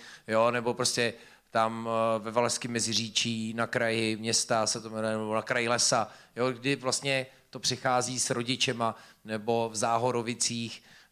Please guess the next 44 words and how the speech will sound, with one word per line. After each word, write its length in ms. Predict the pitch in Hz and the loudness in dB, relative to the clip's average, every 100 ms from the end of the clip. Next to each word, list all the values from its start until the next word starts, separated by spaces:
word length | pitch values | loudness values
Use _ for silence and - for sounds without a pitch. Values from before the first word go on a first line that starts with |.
| 113 | -6
eh, 40 | 110 110 110 110 107 | -2 0 0 -2 -10
taky 260 | 110 120 123 | -14 -6 -4
u 100 | 127 | 0
Hamšíků, 720 | 123 135 - 147 - 131 120 | 2 2 2 0 -2 -2 -2
že 180 | 131 127 | -2 -2
prostě, 320 | 139 127 - | 0 -2 0
eh, 300 | 135 131 - 123 120 110 | 0 0 -4 -12 -16 -6
se 160 | - | -2
mladí 340 | 131 131 127 135 | 0 0 -2 -2
třeba 260 | - 131 | 0 2
vrátí 680 | 131 131 131 135 - 127 127 123 - - | 2 4 4 2 -4 -6 -6 -8 -18 -18
a 60 | 117 | -6
vezmou 360 | 113 123 135 127 | -2 0 -2 -2
si, 380 | 139 131 127 - | 0 0 -2 -6
eh, 160 | 120 120 | -10 -6
Luboš 360 | 127 127 131 - | -2 2 2 0
Kastner 500 | - - 120 135 117 | -4 -4 -2 -2 -2
to 120 | 127 | 0
říkal 180 | 131 127 | 0 0
v 40 | |
posledním 300 | 120 - 131 | 0 0 0
díle, 260 | 123 131 127 | 2 2 4
dejte 260 | 131 131 | 2 2
hospodu 380 | 127 - 131 127 | 0 2 2 2
vnukovi, 480 | 123 120 135 123 120 - - - | 0 0 0 0 0 -6 -20 0
vlastně 460 | 135 - 156 147 - - | 0 2 0 -2 -4 -8
jako 320 | 135 147 139 | -4 -2 -4
i 80 | 143 | -2
takovejhle 460 | 143 127 131 131 131 | -2 0 0 2 2
jako 180 | 131 | -2
generační 540 | 127 127 127 120 - 143 | -4 0 0 0 0 -2
pokračování, 600 | 123 - 123 - 127 131 | -8 -6 -2 0 0 0
to 100 | - | 0
by 100 | - | 2
se 120 | - | 2
mi 120 | 147 | 2
víc 220 | 139 143 | -2 -2
líbilo. 300 | 120 120 135 - - - | -2 2 2 2 -8 -6
To, 100 | 135 | 0
co 160 | - | 0
vidíme 360 | 135 123 139 139 | 0 -2 0 0
třeba 260 | - 127 127 | 0 0 0
v 80 | - | -2
Itálii, 680 | - 123 120 120 117 117 | 0 2 4 2 0 -2